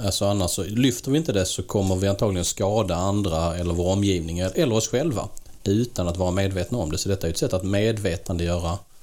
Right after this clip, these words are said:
egentligen våra dagliga medvetna val, liksom.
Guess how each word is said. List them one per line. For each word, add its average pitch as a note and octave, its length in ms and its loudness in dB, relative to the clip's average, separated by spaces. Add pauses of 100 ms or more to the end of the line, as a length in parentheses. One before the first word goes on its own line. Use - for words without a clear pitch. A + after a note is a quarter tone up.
(360)
egentligen G2+ 280 -2
våra G2 120 4
dagliga G#2 440 0 (120)
medvetna G2+ 380 0
val, A#2+ 200 -2
liksom. F#2 260 -8